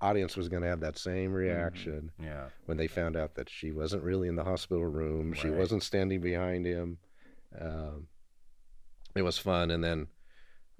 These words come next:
Speaker 1: uh, John Thomas, our effects editor s-, slash stage editor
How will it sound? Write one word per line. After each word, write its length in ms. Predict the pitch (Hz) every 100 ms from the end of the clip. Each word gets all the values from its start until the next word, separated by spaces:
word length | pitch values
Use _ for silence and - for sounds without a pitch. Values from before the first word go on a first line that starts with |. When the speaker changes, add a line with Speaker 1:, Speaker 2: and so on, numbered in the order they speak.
| -
Speaker 1:
uh, 500 | 80 76 73 73 - - - - - 87
John 240 | 85 85
Thomas, 380 | 85 85 82 -
our 100 | 78
effects 360 | - 78 76
editor 340 | 78 73 71 69
s-, 220 | - -
slash 460 | - - 80 73 -
stage 340 | - 73 73 71
editor 560 | 69 67 67 67 67